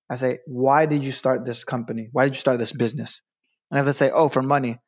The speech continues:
that's the wrong answer, because they're, if they're doing something for money, they're not doing it for the actual love of the product. Um, so you ask them, "Why did they start their business?" And they tell you. And you say, "Okay, great. How does that help people?" And then they explain it.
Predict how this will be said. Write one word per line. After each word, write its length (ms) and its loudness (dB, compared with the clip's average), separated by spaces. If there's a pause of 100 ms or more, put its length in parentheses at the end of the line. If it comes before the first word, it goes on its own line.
(380)
that's 180 -4
the 100 -2
wrong 220 2
answer, 300 0
because 500 -4 (360)
they're, 140 4
if 100 -2
they're 100 4
doing 200 2
something 240 -2
for 120 -6
money, 240 0
they're 140 -4
not 240 -6
doing 240 0
it 160 -4
for 320 2
the 140 0
actual 340 0
love 220 0
of 80 -6
the 60 -16
product. 420 -2 (720)
Um, 420 -4
so 160 -4
you 140 4
ask 240 2
them, 240 -4 (100)
"Why 280 2
did 120 -4
they 80 2
start 220 0
their 100 -2
business?" 460 -6 (100)
And 100 -10
they 60 -4
tell 240 -2
you. 220 -6 (560)
And 80 -6
you 40 -6
say, 200 -2
"Okay, 440 0
great. 280 2 (720)
How 200 2
does 140 4
that 160 2
help 180 0
people?" 480 -8
And 80 -10
then 100 -8
they 140 -6
explain 440 -4
it. 120 -10